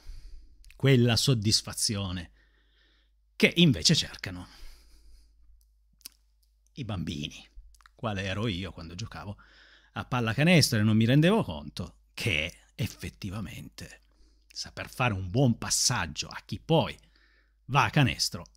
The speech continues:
è importantissimo. E tutto sommato, Broken Stories è un po' questa cosa qui. Io faccio dei passaggi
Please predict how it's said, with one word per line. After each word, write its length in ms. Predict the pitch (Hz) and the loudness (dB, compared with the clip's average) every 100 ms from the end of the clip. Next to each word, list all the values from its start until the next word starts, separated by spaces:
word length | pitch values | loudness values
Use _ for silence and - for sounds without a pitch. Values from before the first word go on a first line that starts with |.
| - | -4
è 300 | 151 160 - | -2 -2 2
importantissimo. 920 | 170 165 143 - 104 - - - - - _ - - - _ _ _ _ _ - _ | 4 4 2 -8 -14 -14 -4 -4 -4 -12 _ -20 -20 -20 _ _ _ _ _ -20 _
E 160 | - 208 | -8 0
tutto 240 | 185 180 | 2 4
sommato, 640 | 123 113 90 76 - - _ - - - - _ _ _ - _ | 4 4 2 -6 -12 -20 _ -8 -6 -8 -16 _ _ _ -20 _
Broken 280 | - 104 87 | -8 -4 -4
Stories 340 | - 92 82 | -4 -4 -6
è 20 | 80 | -6
un 80 | |
po' 120 | - - | -14 -8
questa 280 | - - | -4 -4
cosa 220 | - 95 - | -6 -12 -12
qui. 140 | - _ _ - | -18 _ _ -2
Io 160 | 123 | -2
faccio 320 | 82 95 - - | -2 -10 -10 -14
dei 140 | 92 | -14
passaggi 720 | - - - - - - - | -6 -4 -2 -4 -8 -16 -18